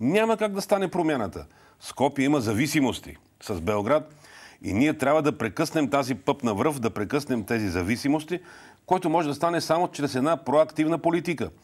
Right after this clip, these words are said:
Ето, ние какво ще противопоставим на тези петстотин милиона евро, които Китай през Унгария дава? Ами, трябва да кажа, че дори да приемем, че двеста и петдесет, а, а,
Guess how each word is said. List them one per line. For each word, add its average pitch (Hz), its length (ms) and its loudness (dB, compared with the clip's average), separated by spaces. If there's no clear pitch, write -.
Ето, 165 240 0
ние 160 240 2
какво 143 280 -2
ще 180 200 -4
противопоставим 147 840 0
на 107 100 -4
тези 139 220 0
петстотин 143 460 -2
милиона 139 420 0
евро, 143 260 0
които 143 420 -2
Китай 156 480 2
през 120 180 0
Унгария 139 400 2
дава? 104 340 0
Ами, 107 380 -2
трябва 117 220 0
да 92 100 -2
кажа, 95 280 -2
че 127 200 -4
дори 110 280 2
да 165 120 2
приемем, 160 300 0
че 135 120 -2
двеста 147 300 0
и 110 80 -2
петдесет, 123 600 -4
а, 107 220 -2
а, 87 200 -12